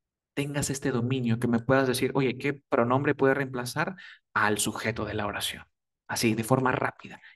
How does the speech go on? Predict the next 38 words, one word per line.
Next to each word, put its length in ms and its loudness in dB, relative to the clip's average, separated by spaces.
Y 140 -2
todo 260 6
esto 180 2
en 100 2
tu 100 -2
mente. 380 -4
Es 100 -10
una 180 -2
técnica 420 4
que 120 -4
te 80 -6
estoy 260 -2
compartiendo. 580 -6
¿Vale? 280 2
Ahora 180 6
te 100 4
hago 60 8
una 140 6
pregunta. 540 4
¿Te 80 4
has 60 6
dado 140 4
cuenta 300 -2
que 160 -2
yo 420 -2
no 120 -6
estoy 260 -2
trabajando 560 0
con 160 0
un 80 0
pronombre, 480 -2
cierto? 360 -10
¿Con 140 -6
qué 120 -2
pronombre 360 0
no 100 -2
estoy 240 -2
trabajando? 520 -8